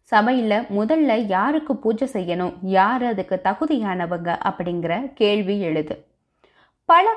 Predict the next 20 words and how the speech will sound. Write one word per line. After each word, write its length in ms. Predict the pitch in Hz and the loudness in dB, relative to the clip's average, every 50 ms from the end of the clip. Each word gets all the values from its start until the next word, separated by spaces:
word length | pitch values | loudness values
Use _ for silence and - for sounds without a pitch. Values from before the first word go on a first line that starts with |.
| - | 0
கலைகள்ல 500 | - 262 269 285 294 277 285 269 247 233 | 0 0 0 0 0 0 0 0 0 0
வல்லவனான 640 | 202 185 190 226 269 277 285 277 247 226 220 202 202 - | 0 0 -2 -2 -2 -4 -4 -4 -4 -4 -4 -4 -4 -2
சகாதேவன் 560 | - 185 185 226 262 262 262 226 202 190 185 | -2 -2 0 0 -2 0 0 0 0 -2 -2
எழுந்து, 560 | 180 180 185 196 208 214 196 170 180 247 - - - _ _ _ - | -2 -2 -2 0 0 0 0 0 -2 -2 -4 -12 -20 _ _ _ 2
"ஆன்றோர்களே, 760 | 233 262 320 392 427 - 392 320 269 202 220 190 208 254 285 - | 2 4 4 2 0 0 0 0 0 0 -2 -2 -2 -4 -4 -4
சான்றோர்களே, 720 | 233 190 175 175 - - 175 170 175 170 175 165 - - - _ _ _ _ _ _ _ _ _ _ _ | -4 -4 -4 -4 -4 -4 -6 -6 -4 -6 -6 -6 -6 -8 -12 _ _ _ _ _ _ _ _ _ _ _
இவ்வுலகம் 720 | - - - 311 330 277 269 269 311 381 370 392 381 285 | 0 2 2 2 2 2 2 4 4 2 2 2 2 2
எவருடைய 600 | 208 214 202 208 311 349 359 294 254 226 220 220 | 4 4 2 2 0 0 0 0 0 0 0 0
வடிவமானது, 840 | 208 185 170 170 180 202 220 196 180 165 165 160 156 156 175 202 262 269 - | 0 0 0 0 -2 -4 -4 -4 -4 -4 -4 -4 -4 -4 -4 -4 -4 -6 -6
வேள்விகள் 680 | - 202 196 214 226 285 359 370 370 370 349 381 381 320 | -4 2 4 4 4 4 2 0 -2 -2 -2 -2 -2 0
யாருடைய 540 | 247 214 208 233 226 233 190 175 180 233 262 | 2 2 0 0 0 -2 -4 -2 -2 -2 -2
உருவமானது, 800 | 220 190 190 208 220 262 226 196 175 170 165 165 156 160 156 - - - | -2 -4 -4 -4 -4 -2 -2 -2 -4 -4 -6 -6 -4 -4 -6 -6 -2 0
அப்படிப்பட்டவருக்கே 1160 | 190 185 185 - - 220 247 - - 220 220 - 285 262 285 262 254 269 - 226 240 285 285 | 0 0 0 0 0 0 0 0 -2 -4 0 0 0 2 2 0 0 0 0 0 0 0 -2
முதல் 420 | - 240 247 254 277 262 370 403 392 | -2 0 0 2 2 2 0 0 0
பூஜை 300 | - - 240 208 226 240 | 0 -2 0 0 -2 -2
செய்ய 500 | 233 - 196 185 185 185 196 233 240 - | -2 -4 -4 -4 -2 -2 -2 -2 -2 -2
தகுதி 380 | 247 214 214 - 269 262 262 | -4 -4 -2 -2 -2 -2 0
உள்ளது" 480 | 202 185 175 165 160 156 175 170 - - - | -2 -2 -2 -2 -2 -2 -2 -4 -4 -2 -2
அப்படின்னு 440 | 185 180 - 180 170 165 165 175 208 - - | -2 -2 -2 -4 -6 -6 -6 -8 -8 -8 -6
சொல்றாரு. 340 | 160 156 160 156 156 156 - | -6 -4 -2 -2 -2 -4 -4